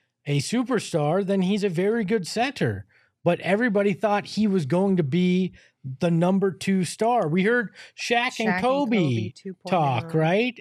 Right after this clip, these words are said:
Speaker 1: Like, if you're gonna talk like that and you don't back it up, I mean, let's be honest, Devin has done everything in his power to become a, a great two guard in this league,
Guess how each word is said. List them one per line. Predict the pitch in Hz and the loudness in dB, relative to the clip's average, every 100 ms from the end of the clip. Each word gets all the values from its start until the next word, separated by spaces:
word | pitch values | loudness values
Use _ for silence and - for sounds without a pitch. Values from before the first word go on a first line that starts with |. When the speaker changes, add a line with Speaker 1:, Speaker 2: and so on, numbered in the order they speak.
| - | -4
Speaker 1:
Like, | 180 185 180 156 - _ | 0 2 0 -4 -16 _
if | - 170 160 | -4 -4 0
you're | 190 233 | 0 2
gonna | 247 226 | 0 -2
talk | - 220 262 - | 0 0 0 0
like | 190 139 120 | 0 0 -2
that | 117 123 135 _ _ _ - | -2 -2 -6 _ _ _ -4
and | 151 | -2
you | 156 | 2
don't | 185 160 | 0 0
back | 180 165 156 | 0 0 0
it | 151 | 0
up, | 208 - | 0 0
I | 180 | 0
mean, | 202 160 - _ _ | 0 -2 -12 _ _
let's | 160 220 | -2 -2
be | 220 214 | 0 0
honest, | 214 175 127 - 127 | 2 0 -2 -6 -2
Devin | 170 185 202 185 | 0 2 2 2
has | 165 165 | 0 0
done | 151 170 | 0 2
everything | 180 175 156 165 | 2 0 0 0
in | 156 | 0
his | 139 | -2
power | - 160 151 143 131 | -2 0 0 0 -2
to | |
become | 131 120 165 139 139 131 _ _ _ - | -4 -2 -2 0 -4 -8 _ _ _ -8
a, | 151 | -6
a | 143 143 - 160 151 135 127 - _ 151 | -4 -6 -2 0 2 0 -4 -10 _ -6
great | 120 147 170 180 - - _ _ - | -2 0 2 0 -4 -18 _ _ -4
two | 190 175 | 0 2
guard | 160 151 147 | 0 0 0
in | 147 | 0
this | 143 127 151 | 0 -2 0
league, | 151 143 131 | 0 0 -2